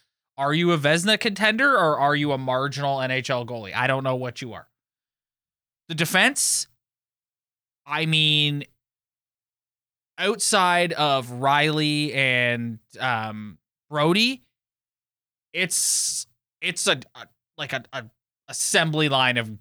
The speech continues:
just guys. Like, there, there's nothing. Like, Rasmus Sandin will be there eventually,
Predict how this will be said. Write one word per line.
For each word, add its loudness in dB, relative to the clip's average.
just 0
guys. -8
Like, -4
there, 4
there's 4
nothing. 2
Like, -6
Rasmus 0
Sandin 0
will 0
be -2
there 2
eventually, -2